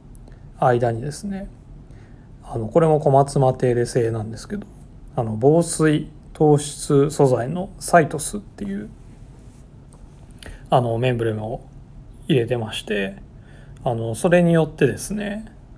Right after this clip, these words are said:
あの、防水性を、えー、まあ、得ているっていう、あの、パーカーなんですね。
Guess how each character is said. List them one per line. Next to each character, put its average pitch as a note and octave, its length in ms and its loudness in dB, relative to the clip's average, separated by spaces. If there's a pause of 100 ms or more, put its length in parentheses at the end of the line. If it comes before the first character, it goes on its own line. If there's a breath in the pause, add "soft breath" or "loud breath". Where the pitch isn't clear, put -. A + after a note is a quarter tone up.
あ B2 140 4
の、 A2 360 -6
防 A#2+ 200 0
水 A2 220 -8
性 A2+ 460 -6 (680 loud breath)
を、 F3+ 320 4 (260)
え A2+ 800 -2 (500)
ー、 - 20 -6
ま - 120 -4
あ、 - 40 -8
得 - 160 0
て - 100 -8
い G#3+ 140 -6
る - 80 -14
っ - 280 -20
て G#3 100 -10
い G3+ 340 -4
う、 G#3 60 -12 (880 loud breath)
あ A#2+ 100 2
の、 G#2+ 460 -10 (2250)
パ - 180 -2
ー - 60 -2
カ - 120 0
ー - 60 -2
な F#3 140 -4
ん G3+ 60 -8
で F3+ 60 -8
す - 160 -8
ね。 C3 260 -2